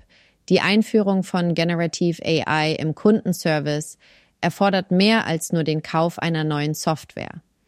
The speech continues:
Es ist eine strategische Entscheidung, die sorgfältig geplant und umgesetzt werden muss.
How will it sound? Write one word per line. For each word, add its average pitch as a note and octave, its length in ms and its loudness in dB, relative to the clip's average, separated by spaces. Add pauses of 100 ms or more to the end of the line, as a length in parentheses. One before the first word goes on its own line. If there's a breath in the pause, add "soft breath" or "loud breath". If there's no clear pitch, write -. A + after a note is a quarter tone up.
(380 soft breath)
Es F3+ 160 -2
ist - 160 -2
eine F3+ 220 0
strategische G#3+ 640 2
Entscheidung, E3 760 0 (340 soft breath)
die F3+ 120 2
sorgfältig F#3 760 0
geplant D#3+ 540 -2
und E3 200 -4
umgesetzt E3 600 -2
werden C#3+ 300 -2
muss. C3+ 400 -8